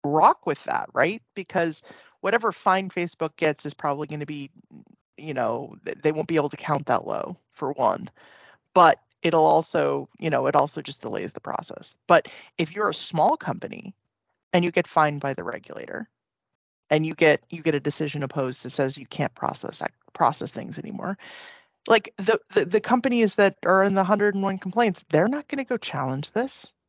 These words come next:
They can't. They're not gonna bring a lawsuit. They're not gonna try to, tr-, try to appeal the decision because they can't. They're gonna either stop processing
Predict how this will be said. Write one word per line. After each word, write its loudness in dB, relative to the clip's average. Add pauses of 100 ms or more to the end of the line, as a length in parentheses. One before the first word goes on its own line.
(160)
They 2
can't. 2 (140)
They're 2
not 6
gonna 2
bring 4
a 2
lawsuit. -4 (480)
They're 6
not 6
gonna 4 (240)
try 4
to, 4 (140)
tr-, -8 (140)
try 0
to -4
appeal -4
the -4
decision -6 (720)
because 4
they 8
can't. 0 (380)
They're 4
gonna 2
either 2
stop 4
processing 0